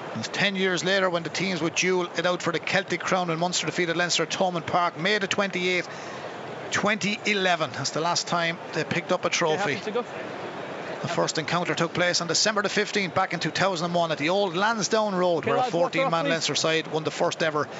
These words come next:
Speaker 1: Celtic
Speaker 2: Water off, Leinster,
Speaker 1: League
Speaker 2: please.
Speaker 1: trophy. Well, the times have moved on, and they won some brilliant Heineken Cup finals as well. Their first in two thousand and nine,
Speaker 2: Come on.
Speaker 1: their second in twenty eleven in the, uh,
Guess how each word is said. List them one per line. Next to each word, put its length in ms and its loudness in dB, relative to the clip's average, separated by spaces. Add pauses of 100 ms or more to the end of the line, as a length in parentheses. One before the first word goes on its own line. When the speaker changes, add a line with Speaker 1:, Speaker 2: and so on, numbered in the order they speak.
(180)
Speaker 1:
Celtic 400 2
Speaker 2:
Water 100 -2
off, 60 -14
Leinster, 320 0
Speaker 1:
League 280 0
Speaker 2:
please. 140 -12
Speaker 1:
trophy. 440 0 (1040)
Well, 120 0
the 120 2
times 360 2
have 100 2
moved 260 4
on, 240 4
and 80 0
they 60 4
won 180 2
some 200 2
brilliant 280 2
Heineken 420 2
Cup 220 0
finals 380 2
as 100 0
well. 200 4
Their 100 2
first 340 0
in 160 0
two 160 0
thousand 420 2
and 100 0
nine, 320 2
Speaker 2:
Come 120 -2
on. 300 0
Speaker 1:
their 120 0
second 380 2
in 80 0
twenty 320 0
eleven 360 2
in 100 0 (180)
the, 300 2
uh, 140 4